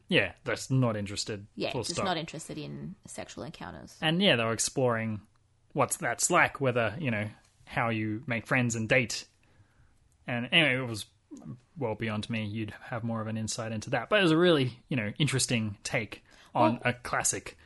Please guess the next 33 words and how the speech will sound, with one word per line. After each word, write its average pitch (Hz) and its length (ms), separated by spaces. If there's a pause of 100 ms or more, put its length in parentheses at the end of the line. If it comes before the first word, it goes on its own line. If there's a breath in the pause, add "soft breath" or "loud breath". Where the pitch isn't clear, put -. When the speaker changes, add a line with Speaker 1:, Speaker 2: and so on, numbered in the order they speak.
(160 soft breath)
Speaker 2:
well, 311 160
what - 100
Speaker 1:
T 139 100
V 120 120
Speaker 2:
was, 117 100
Speaker 1:
plot 127 200
line. 92 300
Speaker 2:
what 254 140
was - 140
funny 254 260
about 175 240
that 185 180
is, 180 240
um, 160 440 (180)
yeah, 165 160
how, 175 320
how 190 160
it 139 60
was 175 120
sort 175 140
of, 160 160 (180)
I 170 120
guess, 165 180
flipped 196 340
in 175 80
a 165 80
way 151 320
because - 260
it's - 300 (320)
exploring 165 520
that 180 180
avenue. 156 480
And 160 340